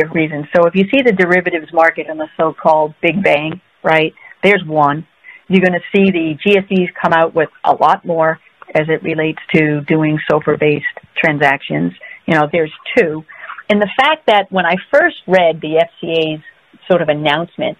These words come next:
I almost fell off my chair because I thought it said that libor ceases to exist, you know, in November, October, November. And I thought, "Oh my gosh."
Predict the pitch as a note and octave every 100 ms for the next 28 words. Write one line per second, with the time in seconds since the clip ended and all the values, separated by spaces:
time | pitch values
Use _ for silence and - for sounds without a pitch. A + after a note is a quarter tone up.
0 | - F3 A3+ A3 - G3 F3 E3 F3 D#3+
1 | - D3+ D3+ D3 D#3 D#3 D3 - F#3 G#3
2 | E3+ E3 - _ F3 D#3+ - D#3 C#3+ D3+
3 | - _ _ F3 D#3 _ D#3 E3+ D#3+ D#3
4 | - D3+ D3+ - C#3 C#3 F3+ - - -
5 | _ _ F3+ D#3+ D3 - E3 D3+ D3 D#3
6 | D3 C#3+ D3 D3 C#3+ D#3+ D3+ D3 D3 D3
7 | C3 D3+ D3+ D3 D3 - - G3+ F#3 C#3
8 | D#3+ C#3+ - -